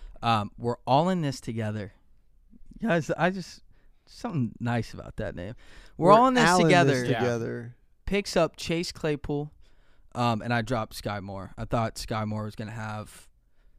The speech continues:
Speaker 1: a little bit more of a, uh,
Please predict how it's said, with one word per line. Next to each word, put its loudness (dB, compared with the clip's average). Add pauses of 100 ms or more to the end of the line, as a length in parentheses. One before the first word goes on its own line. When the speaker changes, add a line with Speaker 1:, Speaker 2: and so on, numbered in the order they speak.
(560)
Speaker 1:
a -8
little -2
bit -2 (280)
more -2 (160)
of -2
a, 0
uh, -2